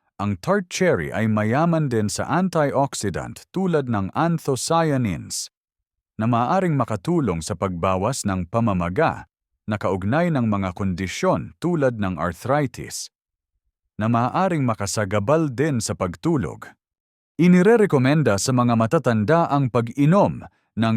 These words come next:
two hundred forty mewa humigit kumulang isang baso ng unsweetened tart cherry juice sa umaga,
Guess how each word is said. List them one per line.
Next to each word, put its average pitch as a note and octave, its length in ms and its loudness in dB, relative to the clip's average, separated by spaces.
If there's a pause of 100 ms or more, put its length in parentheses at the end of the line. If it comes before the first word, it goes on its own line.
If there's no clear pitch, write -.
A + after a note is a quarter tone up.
two F#3+ 240 2
hundred D#3+ 400 2
forty D#3+ 480 2
mewa D#3+ 400 4 (960)
humigit C3+ 480 2
kumulang C3+ 560 4
isang A2 320 0
baso G2+ 560 0 (160)
ng B2+ 240 2
unsweetened D#3 960 0
tart F3+ 240 2
cherry E3+ 400 4
juice A#2 400 -2 (240)
sa A#2+ 160 0
umaga, D#2+ 640 -2